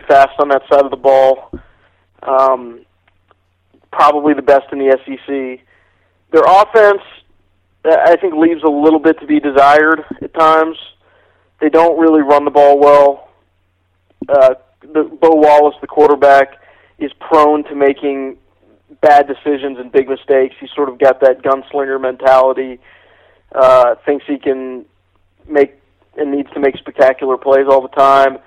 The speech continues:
Uh, and those risks he takes will o-, often put his team in, in a bad position.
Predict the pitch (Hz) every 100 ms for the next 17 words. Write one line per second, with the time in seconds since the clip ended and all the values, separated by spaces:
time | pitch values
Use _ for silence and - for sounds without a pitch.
0 | _ _ _ - 131 123 127 147 139 139
1 | - _ _ _ _ 165 156 151 156 175
2 | - - 151 143 156 151 - - 131 135
3 | - 143 143 143 - 147 139 - - 143
4 | 139 131 127 139 135 135 131 - 123 147
5 | 151 131 120